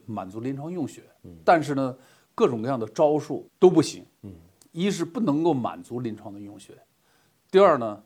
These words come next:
Speaker 1: 它由于它在这个血液事业里夹杂了很多的商业气息，
Speaker 2: 嗯。
Speaker 1: 使得本来是人和人之间的一个很高尚的礼物的交换，是把我的生命一部分送给另外一个人，让他们的能够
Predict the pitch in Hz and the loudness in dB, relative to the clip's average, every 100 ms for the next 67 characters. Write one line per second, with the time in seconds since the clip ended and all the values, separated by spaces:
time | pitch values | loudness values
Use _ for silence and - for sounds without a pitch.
0 | _ - 143 139 123 156 185 139 151 165 | _ -12 -8 -2 2 2 2 0 0 -2
1 | 170 - 175 165 175 139 147 120 110 95 | -8 -12 -10 -4 -4 -2 -4 -6 -8 -8
2 | - - 113 104 175 175 175 120 92 87 | -12 -12 -8 0 0 0 -2 -2 -4 -14
3 | 87 - 180 147 - 165 - 101 120 131 | -18 -12 -10 -8 -10 -10 -8 -6 -6 -6
4 | 113 104 104 139 120 - 190 190 123 - | -10 -14 -8 -6 -6 -6 -4 -4 -4 -6
5 | - - 123 107 - 95 85 _ _ - | -8 -10 -12 -14 -16 -16 -18 _ _ -14
6 | - 120 147 139 98 98 147 180 180 131 | -8 -4 -2 -4 -6 -4 -6 -6 -6 -4
7 | 107 - - 117 151 139 139 135 147 156 | -6 -10 -12 -8 -4 -4 -6 -10 -8 -6
8 | 147 123 101 92 - 135 135 120 101 104 | -4 -6 -8 -12 -12 -10 -8 -10 -12 -12
9 | 123 135 202 208 208 196 123 104 87 - | -14 0 4 4 2 -2 -4 -10 -14 -18
10 | _ 104 101 98 127 120 104 139 123 113 | _ -18 -14 -10 -8 -8 -6 -4 -4 -4
11 | 101 - _ _ 143 - 120 120 127 101 | -8 -10 _ _ -20 -16 -10 -8 -8 -12
12 | - 127 113 117 127 107 104 - 113 90 | -12 -12 -12 -14 -16 -18 -20 -18 -20 -16
13 | 104 123 95 95 98 92 _ _ - 110 | -12 -10 -12 -18 -20 -20 _ _ -20 -16
14 | 113 110 101 95 107 104 | -14 -16 -16 -18 -16 -18